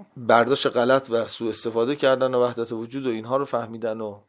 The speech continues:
گفتن که بالاخره این یعنی که پس از یک سنخی ما از یک حقیقت هستیم و این، اینا غلطه، چون وحدت وجود ربطی به مؤمن نداره، هر کسی همین هست، یعنی در و دیوار و کوه و آسمان و زمین و کافر و مؤمن و همه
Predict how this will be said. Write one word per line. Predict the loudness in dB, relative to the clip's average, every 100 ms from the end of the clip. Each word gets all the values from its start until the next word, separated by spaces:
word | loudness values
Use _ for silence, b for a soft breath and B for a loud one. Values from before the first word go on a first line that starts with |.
| _
گفتن | -14 -10 -10 -10
که | -8
بالاخره | -8 -8 -8 -8 -8
این | -10
یعنی | -12 -12
که | -14 -10
پس | -10 -8
از | -4
یک | -4
سنخی | -2 -4 -4 -8 -6
ما | -6
از | -6
یک | -6
حقیقت | -4 -4 -2 -4
هستیم | -6 -12 -8
و |
این، | -6 -4
اینا | -2 4
غلطه، | 6 6 6 0
چون | -8 -2
وحدت | -2 -2 -8
وجود | -6 -4 2
ربطی | 2 2
به | -4
مؤمن | 2 4 6 8
نداره، | 6 6 0 -2
هر | -4
کسی | 0 -2 -2 -10
همین | -10 -12
هست، | -18 -18 -20 _ b b b b b
یعنی | -6 -4 -4 -6 -2
در | 8 8
و | 8
دیوار | 2 0 0 0
و |
کوه | -4 -6 0
و |
آسمان | 2 2 -4 -4 -2
و | -2
زمین | -6 -6 -8 -10
و |
کافر | -2 0 2 2
و | 0
مؤمن | 0 -2 -2 0
و |
همه | 0 4 2 0